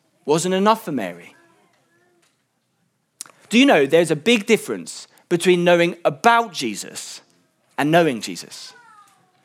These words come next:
Some of you might know a lot about Jesus. Some of you might go to Glow every single week. You sing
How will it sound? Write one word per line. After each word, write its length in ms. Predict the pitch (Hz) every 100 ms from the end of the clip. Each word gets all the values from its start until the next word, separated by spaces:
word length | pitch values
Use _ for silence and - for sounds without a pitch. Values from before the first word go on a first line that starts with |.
| _
Some 260 | - - 330
of 120 | 370
you 140 | 226 190
might 220 | 190 220
know 220 | 196 185
a 40 |
lot 440 | 185 285 196 135 -
about 460 | 160 143 160 147 151
Jesus. 640 | 202 240 170 - - - - - -
Some 280 | - 339 381
of 140 | 269
you 340 | 160 139 156 214 - -
might 280 | 208 254
go 140 | 226 208
to 140 | 190
Glow 600 | 170 254 240 131 143 202 - _ -
every 220 | 208 202
single 340 | 202 196 175 143
week. 380 | 101 - - _ _ _ _ _ _ _ -
You 100 | 233
sing 680 | - - 320 233 160 170